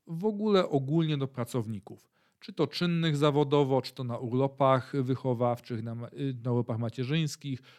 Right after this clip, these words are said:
członkowie rad nadzorczych. Generalnie jest bardzo szerokie grono osób, y, które mogą z tego skorzystać.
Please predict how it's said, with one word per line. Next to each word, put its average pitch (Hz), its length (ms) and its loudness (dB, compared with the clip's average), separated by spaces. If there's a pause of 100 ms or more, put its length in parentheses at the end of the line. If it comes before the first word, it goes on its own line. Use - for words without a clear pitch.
(120)
członkowie 123 500 0
rad 147 180 4
nadzorczych. 139 560 0
Generalnie 165 500 -2
jest 131 160 -2
bardzo 139 380 0
szerokie 135 680 2
grono 123 600 0
osób, 139 520 0 (440)
y, 127 220 4
które 127 380 2
mogą 127 340 0
z - 80 -8
tego 120 300 -4
skorzystać. 117 880 -2